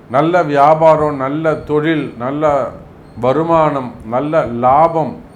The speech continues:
அந்த மாதிரியான நல்ல வருமானம், லாபம் உங்களுக்கு கிடைக்க வேண்டுமா?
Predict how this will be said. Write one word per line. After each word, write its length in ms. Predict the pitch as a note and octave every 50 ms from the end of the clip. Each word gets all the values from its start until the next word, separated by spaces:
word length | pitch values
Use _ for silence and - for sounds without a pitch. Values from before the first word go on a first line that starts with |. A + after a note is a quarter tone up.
| - - - - - - - - - - - - - - - - - - - -
அந்த 240 | C3+ D#3+ F3+ F#3 F#3 F#3
மாதிரியான 640 | F3+ F3+ F3 E3+ E3 E3 E3 E3 D#3+ D#3 D#3 D#3 D#3 D3+ C#3 A#2+ G#2 F#2 - - - - - - - - - - - -
நல்ல 180 | C3 D3+ E3 F#3 F3 D3 C3+
வருமானம், 560 | C#3 C#3+ D#3+ E3+ F3 E3+ E3+ E3+ E3+ E3 D3+
லாபம் 440 | C#3 C3 C#3 D#3+ D#3 F3 F3 E3 D#3+ D3+ C#3+
உங்களுக்கு 360 | C#3+ C#3 C#3+ C#3 C#3 C#3 C3+ - -
கிடைக்க 400 | C3 B2 C#3 D#3 D#3+ D#3 - E3 D3+ C3+
வேண்டுமா? 480 | C3 B2 A#2+ A2+ A#2+ A2 A2 A2 A2+